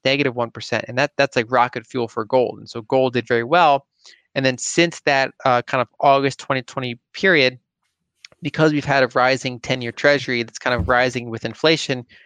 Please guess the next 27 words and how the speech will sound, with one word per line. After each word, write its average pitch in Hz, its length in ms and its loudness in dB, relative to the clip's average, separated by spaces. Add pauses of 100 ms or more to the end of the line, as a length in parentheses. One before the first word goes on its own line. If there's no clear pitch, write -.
(280)
we've 139 100 -2
had 143 240 2
those 127 240 -2
real 135 140 2
yields 131 260 0
kind 127 160 -4
of 120 60 -8
stabilize 123 640 0
at 113 80 -4
about 131 380 0
negative 120 280 -2
one 117 180 -6
percent. - 520 -6 (480)
Uh, 123 160 2
and 123 160 -4
so 123 140 -2
gold's 127 340 2
been 123 220 0
on 117 180 2
a, 113 180 0
on 120 120 0
this 113 160 -8
correction. - 480 -4 (580)
Uh, 123 240 2
whereas 127 260 0
silver, 143 640 2
uh, 123 160 2